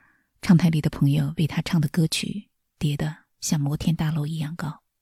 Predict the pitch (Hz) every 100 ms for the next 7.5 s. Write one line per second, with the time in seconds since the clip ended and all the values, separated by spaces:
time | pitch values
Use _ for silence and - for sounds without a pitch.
0 | _ _ _ _ _ _ _ _ _ _
1 | _ _ _ _ _ - 185 - 165 -
2 | 143 139 - 175 - - 160 - 147 143
3 | 160 - _ _ _ _ _ - 190 -
4 | 147 143 180 156 156 202 _ _ _ _
5 | _ _ _ _ - 190 - 151 - 156
6 | 160 - 170 165 165 170 - - 143 -
7 | 143 - 180 185